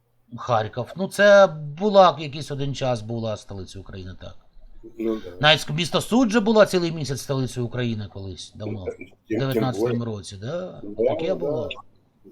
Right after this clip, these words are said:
Speaker 1: Да.
Speaker 2: Ким Україна не була. Вірні,
Speaker 1: Ну.
Speaker 2: під ким.
Speaker 1: Да, всі хочуть захопити от маленьку таку нещасну цю Україну.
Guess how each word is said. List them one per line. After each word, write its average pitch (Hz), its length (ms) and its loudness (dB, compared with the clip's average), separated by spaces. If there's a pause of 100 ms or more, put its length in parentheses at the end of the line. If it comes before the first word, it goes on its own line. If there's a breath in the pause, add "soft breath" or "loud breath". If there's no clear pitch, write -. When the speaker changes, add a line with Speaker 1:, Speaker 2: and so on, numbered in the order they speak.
(280)
Speaker 1:
Да. 113 220 -8
Speaker 2:
Ким 151 180 6
Україна 139 500 0
не 113 80 -6
була. 107 360 -2 (520)
Вірні, 117 340 0
Speaker 1:
Ну. - 60 -4
Speaker 2:
під - 60 -8
ким. 104 220 -6 (960 loud breath)
Speaker 1:
Да, 190 260 8
всі 208 220 -2
хочуть 139 300 -4
захопити 135 500 -2
от 117 140 -4
маленьку 127 420 -2
таку 113 240 -8
нещасну 113 460 -6
цю 107 220 -10
Україну. 104 560 -8